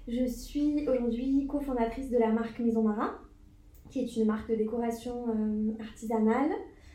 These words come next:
Euh, donc on est deux avec mon associée qui s'appelle Sarah et on travaille sur le projet depuis, euh, un peu plus de deux ans. Euh, et nous avons ouvert, euh, une boutique, euh, cet hiver au mois de novembre dans le quartier des Carmes à Toulouse.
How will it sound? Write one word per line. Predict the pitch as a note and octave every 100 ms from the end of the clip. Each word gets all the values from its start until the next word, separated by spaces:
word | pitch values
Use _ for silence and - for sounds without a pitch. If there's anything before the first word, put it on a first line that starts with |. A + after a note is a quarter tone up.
| - - A#3+
Euh, | A3+ A3 A3 A3 A3 G#3+
donc | G#3+ G#3+
on | A3
est | G#3
deux | G3+ B3
avec | E4 A#3+
mon | A3+ G#3+
associée | - B3
qui | A#3+
s'appelle | G#3+ G3 G3
Sarah | - A3 G#3 C#4 - - - - -
et | A#3+
on | A3
travaille | G#3+ A3+ A3 A3+
sur | A3+
le | G#3+
projet | - A3 A#3
depuis, | A3+ A3 - B3+ B3+
euh, | A3 G#3+ -
un | A3
peu | G#3+
plus | B3+
de | A#3+
deux | G3+ G#3+ G#3+
ans. | G#3 C4+ E4+ F#4+ -
Euh, | A#3 G#3+ G#3 G#3 A3
et |
nous | A3 G#3+
avons | G#3 A#3 A#3+
ouvert, | B3 A3+ B3 A#3+
euh, | A3
une | A3 A3+ A3
boutique, | A3 C#4 C4+ B3
euh, | A3+ A3
cet | A3 A3+ -
hiver | A3+ A#3+ A#3+
au |
mois | A3
de |
novembre | A3 A3+ A#3 C4+ C#4 D#4 - - - - B3
dans |
le | A3+
quartier | A3 A3 C4
des |
Carmes | A#3+ B3 B3
à |
Toulouse. | A#3 G#3 - -